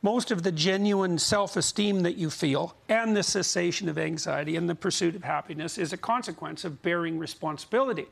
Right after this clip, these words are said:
right? You bear responsibility for yourself over the long run, for your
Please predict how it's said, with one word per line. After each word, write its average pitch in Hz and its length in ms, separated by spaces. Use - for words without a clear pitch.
right? 156 280
You 170 40
bear 170 220
responsibility 160 720
for 151 180
yourself 175 600
over 165 140
the 165 80
long 165 260
run, 175 300
for 165 180
your 160 360